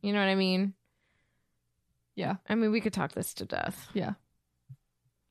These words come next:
Speaker 2: It's, uh,
Speaker 1: It just sucks.
Speaker 2: you know, it's one of those things where it's like, it's already in place. It happened.
Speaker 1: Mm-hmm.
Speaker 2: They can't go back. It sucks.
Speaker 1: I mean, and Dumbledore is right in the fact that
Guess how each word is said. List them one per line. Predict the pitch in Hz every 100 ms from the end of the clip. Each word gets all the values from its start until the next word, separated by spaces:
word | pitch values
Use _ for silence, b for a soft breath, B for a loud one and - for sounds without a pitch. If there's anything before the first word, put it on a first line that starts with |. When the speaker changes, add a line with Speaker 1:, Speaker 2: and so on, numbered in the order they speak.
| 135
Speaker 2:
It's, | - 190 - - -
uh, | 170 165 165
Speaker 1:
It |
just | 170 196
sucks. | - - - - - _ _ _ _ _ _
Speaker 2:
you | 208 190
know, |
it's | 196
one | 214
of | 208
those | 202
things | 196 190
where | 180 180
it's | 175
like, | 170 - - _ _
it's | 185 170
already | 165 165
in | 165
place. | - 170 170 - - - -
It | 185
happened. | 190 151 175 170 170
Speaker 1:
Mm-hmm. | 185 196 _ _ _ _ _ 381 _ _ _ -
Speaker 2:
They | 160
can't | 196 175
go | 170
back. | 170 165 160 175
It | -
sucks. | 185 196 233 220
Speaker 1:
I | 269
mean, | 294 302 302
and | 269
Dumbledore | 277 339 339 269
is | 196 254 240
right | 202 196 226 208 -
in | 202 208
the |
fact | - 196 190 190 -
that | 202 190 190